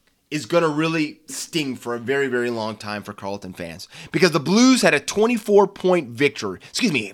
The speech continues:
twenty-four point lead. You wish, victory.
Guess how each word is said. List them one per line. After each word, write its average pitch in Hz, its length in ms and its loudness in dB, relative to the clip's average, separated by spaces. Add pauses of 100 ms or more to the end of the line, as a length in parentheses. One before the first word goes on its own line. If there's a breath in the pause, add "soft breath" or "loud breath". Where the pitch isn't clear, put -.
(120)
twenty-four 214 520 4
point 180 360 -2
lead. 143 560 -2 (260 soft breath)
You 139 200 -4
wish, 170 280 0
victory. 104 500 -4